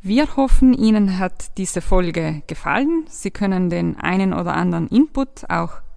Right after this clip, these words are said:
gleich schon konkret in Ihrem Arbeitsalltag einbauen.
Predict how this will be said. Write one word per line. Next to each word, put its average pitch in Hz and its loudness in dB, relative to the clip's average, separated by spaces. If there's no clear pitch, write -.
gleich 165 -2
schon 214 0
konkret 185 -4
in 233 6
Ihrem 180 -4
Arbeitsalltag 156 -6
einbauen. - -8